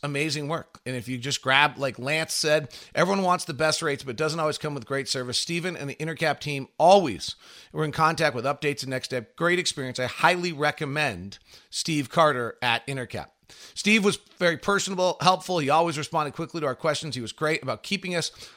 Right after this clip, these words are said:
up to date on our status of our loans. We highly recommend him. That was from Katie Christensen. Uh, let's go to Mark Robinson. "Steve did a fantastic job in this crazy market. He was easy to work with, delivered as expected. Steve also finds solutions to make things work in our favor. Steve is great to work with. Steve will make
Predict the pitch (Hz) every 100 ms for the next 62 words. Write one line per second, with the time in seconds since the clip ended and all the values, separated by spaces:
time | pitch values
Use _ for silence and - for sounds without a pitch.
0 | _ 170 165 - 127 165 208 202 _ 139
1 | 139 127 156 156 135 147 135 143 123 -
2 | 156 165 165 139 139 127 110 98 117 127
3 | 131 120 - 143 131 - - 180 - 107
4 | - 85 _ - - - - 120 131 135
5 | 139 - 160 160 147 170 165 143 170 202
6 | 160 127 101 92 - 165 156 147 156 147
7 | 156 147 139 143 151 151 131 - 139 131
8 | 127 139 156 170 - - - - 160 143
9 | 120 165 151 151 127 147 156 160 120 123
10 | 147 151 139 131 - 156 151 160 - 127
11 | 127 139 139 131 123 139 135 139 - 120
12 | - 120 107 135 117 120 110 - 147 139
13 | 131 139 113 95 - 165 156 123 104 104
14 | - 143 117 110 101 135 160 -